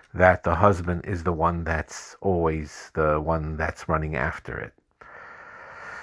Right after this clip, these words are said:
But the idea is, is you don't, people don't get married in a matziv, to,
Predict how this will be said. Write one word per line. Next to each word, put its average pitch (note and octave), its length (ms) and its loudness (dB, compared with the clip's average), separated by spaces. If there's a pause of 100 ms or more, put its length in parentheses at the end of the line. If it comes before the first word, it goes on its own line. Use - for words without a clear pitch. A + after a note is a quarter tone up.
(120)
But - 160 6
the A#2+ 60 10
idea C3+ 340 8
is, A#2+ 580 2 (480)
is A#2 380 2
you G2+ 160 -2
don't, B2 400 6 (400)
people C3+ 260 -2
don't A#2 220 6
get G#2 220 2
married F2 520 4 (200)
in F#2+ 120 -2
a F#2 60 0
matziv, F2 680 0
to, - 100 -2